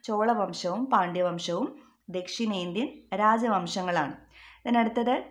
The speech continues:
ചൈന, ബംഗ്ലാദേശ്, മ്യാൻമാർ, മംഗോളിയ. ചൈന, ബംഗ്ലാദേശ്, മ്യാൻമാർ, മംഗോളിയ. ഇതിൽ ഒറ്റ-, ഏഹ്, ഒറ്റയാനായിട്ടുള്ളത് ആരാണ്? മംഗോളിയയാണ്.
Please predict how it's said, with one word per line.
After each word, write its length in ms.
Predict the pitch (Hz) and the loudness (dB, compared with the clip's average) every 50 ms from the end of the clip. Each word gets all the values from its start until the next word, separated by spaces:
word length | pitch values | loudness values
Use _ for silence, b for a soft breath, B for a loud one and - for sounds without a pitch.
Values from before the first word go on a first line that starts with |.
| - - | -8 0
ചൈന, 580 | - 220 202 196 208 214 220 226 294 349 - - - _ _ - - | 2 2 2 2 2 0 2 2 0 0 -4 -10 -20 _ _ -18 -6
ബംഗ്ലാദേശ്, 840 | 165 170 190 190 196 202 220 233 - 214 196 214 226 320 320 - - - _ _ _ _ _ - | 2 2 4 4 4 2 6 6 6 6 4 2 0 0 -2 -6 -8 -10 _ _ _ _ _ -10
മ്യാൻമാർ, 640 | 185 185 185 185 185 185 196 202 208 208 226 311 - - - _ _ _ _ _ _ - - | -6 -2 0 2 2 0 0 -2 -2 -2 -2 -2 -4 -10 -20 _ _ _ _ _ _ -6 -2
മംഗോളിയ. 580 | 226 233 240 254 254 247 202 175 - - - 151 - _ _ _ _ _ _ _ | 0 0 0 0 0 0 0 0 -4 -6 -6 -10 -14 _ _ _ _ _ _ _
ചൈന, 500 | - - 190 175 165 165 165 175 190 269 - B B B B B B B - | -6 -2 -2 -2 -2 -2 -4 -2 -2 -2 -4 B B B B B B B -2
ബംഗ്ലാദേശ്, 920 | 165 175 175 175 175 175 180 180 175 175 160 180 185 208 294 - - - - - - - - | 0 0 0 0 -2 0 2 2 2 2 0 0 0 0 0 -2 -4 -8 -10 -16 -20 -12 -8
മ്യാൻമാർ, 600 | 175 175 175 170 170 170 170 175 180 196 277 - - B B B B B _ - | -6 -2 0 0 0 0 0 0 2 2 0 0 -4 B B B B B _ 2
മംഗോളിയ. 560 | 220 233 240 254 233 240 214 180 160 147 139 - - - _ _ _ _ _ _ _ - | 4 4 4 4 4 2 2 2 2 -2 -4 -6 -12 -18 _ _ _ _ _ _ _ -8
ഇതിൽ 240 | 202 202 220 220 214 | -4 -2 -2 0 0
ഒറ്റ-, 220 | 208 202 208 - - - - | 0 -2 -2 -8 -10 -4 -2
ഏഹ്, 180 | 202 202 196 - | 0 0 2 0
ഒറ്റയാനായിട്ടുള്ളത് 880 | - 202 202 - 247 240 240 226 226 220 208 208 208 196 196 196 190 | 0 -2 0 0 4 4 4 4 4 2 0 -2 -2 -2 0 2 4
ആരാണ്? 420 | 190 185 175 180 175 170 160 160 160 160 - - - | 4 4 4 4 2 0 0 -2 -4 -8 -10 -12 -6
മംഗോളിയയാണ്. 800 | 175 180 185 190 196 196 196 214 220 214 226 220 208 185 156 147 | 2 2 2 2 2 0 0 0 0 2 2 2 2 2 2 0